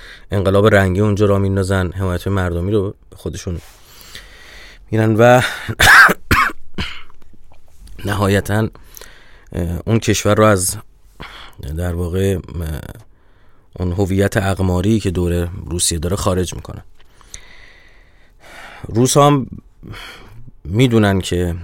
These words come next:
اگر وارد درگیری بشن، آمریکایی‌ها دنبال همین بهانه‌ان، دنبال درگیری نظامیان از یک جهت که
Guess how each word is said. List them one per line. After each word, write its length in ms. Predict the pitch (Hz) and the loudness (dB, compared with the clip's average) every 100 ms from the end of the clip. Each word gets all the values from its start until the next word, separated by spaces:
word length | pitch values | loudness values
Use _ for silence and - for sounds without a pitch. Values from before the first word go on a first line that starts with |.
| 92 - | -12 -4
اگر 280 | 101 110 | 2 2
وارد 560 | 117 107 110 107 120 95 | 4 4 4 2 0 0
درگیری 560 | 101 98 87 95 113 113 | 0 0 0 0 0 0
بشن، 400 | 113 104 101 92 101 | 0 0 0 -4 -6
آمریکایی‌ها 680 | 98 90 90 95 92 98 104 | -4 -4 -4 -2 0 0 0
دنبال 380 | 107 95 92 104 | 0 0 0 2
همین 300 | 104 101 90 | 2 0 0
بهانه‌ان، 600 | 87 92 87 92 101 101 - - | -2 -2 -2 0 -2 -4 -12 -12
دنبال 240 | 90 80 | -8 -4
درگیری 340 | 90 90 87 92 | -4 -4 -4 -2
نظامیان 480 | 92 90 90 90 92 | -2 -2 -2 -2 -4
از 160 | 87 | -4
یک 180 | 92 - | -6 -4
جهت 400 | 95 95 92 - - - - - - - - - | -6 -4 -6 -8 -20 -20 -20 -20 -20 -20 -20 -18
که 440 | - 90 95 95 | -4 0 2 0